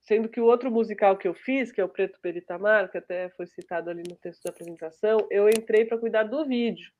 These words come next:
né? Até como eu comentei que eu faço já, é, faço essas duas áreas, a, a luz é do Játines, nesse musical, Preto Peritamar.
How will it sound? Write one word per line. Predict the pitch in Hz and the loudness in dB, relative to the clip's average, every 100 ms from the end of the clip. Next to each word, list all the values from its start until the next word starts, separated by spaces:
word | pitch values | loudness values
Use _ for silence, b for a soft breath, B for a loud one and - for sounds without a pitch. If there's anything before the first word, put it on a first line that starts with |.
| - | -2
né? | 180 | -2
Até | 175 | -2
como | 175 190 190 | -6 -4 -4
eu | |
comentei | 190 190 180 180 | -2 -4 -2 -4
que | 170 175 | -6 -8
eu | 160 _ _ | -10 _ _
faço | 165 156 - | -6 -6 -6
já, | 165 151 151 - | -4 -2 -2 -4
é, | 156 - _ | -6 -8 _
faço | - 151 160 | -4 -4 -2
essas | 170 160 | -6 0
duas | 185 196 | 2 6
áreas, | 190 156 156 | 6 6 4
a, | 156 147 - 170 | 2 -2 -2 -4
a | |
luz | 175 190 | 0 0
é | 185 | 0
do | 180 185 | -4 -2
Játines, | 190 185 180 - - _ - | 2 2 0 -10 -20 _ -16
nesse | 233 - | -14 -12
musical, | 170 165 160 - 147 - B B B B B B _ _ | -10 -10 -10 -8 -8 -8 B B B B B B _ _
Preto | - 180 - | -10 -10 -6
Peritamar. | 180 180 208 220 196 147 | -4 0 0 4 4 2